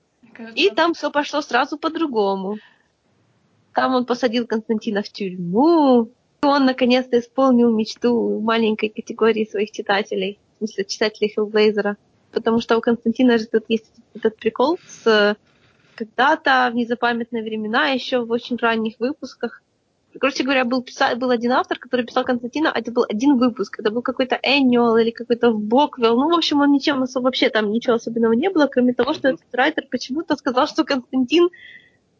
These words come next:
Speaker 2: а, что у Константина были бывшие бойфренды. После чего очень много лет на это вообще никак не, ну, э, все это игнорировали, не ругались.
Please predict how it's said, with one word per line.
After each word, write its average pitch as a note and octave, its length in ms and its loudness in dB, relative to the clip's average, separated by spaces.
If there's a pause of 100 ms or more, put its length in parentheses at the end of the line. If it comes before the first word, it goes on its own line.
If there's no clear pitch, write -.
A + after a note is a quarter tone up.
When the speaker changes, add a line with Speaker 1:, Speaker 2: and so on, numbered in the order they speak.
(100)
Speaker 2:
а, A3 400 2
что A#3+ 160 -6
у A#3+ 40 -8
Константина C4+ 520 -2
были C4+ 260 -2
бывшие C4+ 440 2
бойфренды. A#3+ 880 0 (1600)
После B3+ 260 -6
чего C#4 360 0
очень C#4+ 280 -2
много C4 360 -2
лет B3+ 300 0
на B3+ 140 2
это B3 140 -4
вообще B3 300 -4
никак A#3+ 420 -2
не, A3 420 2
ну, G3 500 -2 (480)
э, F#3 500 0
все - 140 -2
это B3 200 4
игнорировали, A3+ 720 0 (760)
не B3 80 2
ругались. A#3+ 680 -2